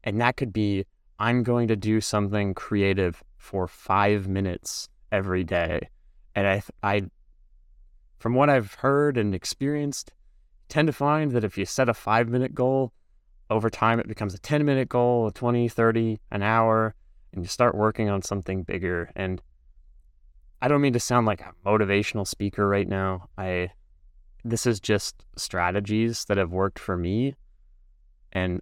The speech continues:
I don't expect these to work for everyone. Um, but I'm hoping I can give some sort of insight on how to create with at least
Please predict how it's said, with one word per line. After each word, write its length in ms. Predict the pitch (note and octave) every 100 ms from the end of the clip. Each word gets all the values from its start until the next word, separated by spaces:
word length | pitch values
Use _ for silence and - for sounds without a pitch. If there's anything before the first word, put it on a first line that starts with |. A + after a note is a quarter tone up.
| -
I 100 | F#2
don't 240 | G2 G2 -
expect 480 | F#2+ - F#2+ F#2+ -
these 260 | G#2+ A2
to 100 | -
work 240 | A2+ A#2 -
for 140 | A#2
everyone. 580 | G#2+ A2 A#2+ B2 B2+ B2 - _ _ _
Um, 460 | F#2+ G2 F#2 F2 E2+ - _ - _ - - _ _ - - - - - - - -
but 420 | G#2 G2 - - _ _ _ _ _ _ _ _ _ _ _ _ _ _ _ _
I'm 100 | G2+
hoping 400 | F2 A#2 A2+ A2
I 100 | G#2+
can 220 | G2 G#2 F#2+
give 240 | G2 F#2
some 280 | - F#2+ F2+
sort 260 | - F#2
of 120 | F2 D#2+
insight 560 | G2 F#2 - F2+ E2+ - -
on 400 | F2 F2 E2 E2 - - - - - - - - -
how 360 | - G#2+ G2+
to 180 | G2+ F#2 - _ _ _ _ _ _
create 500 | - - C#3+ C#3+ C#3+
with 200 | A2 A2 - _ _ -
at 100 | A2
least 320 | A#2+ A2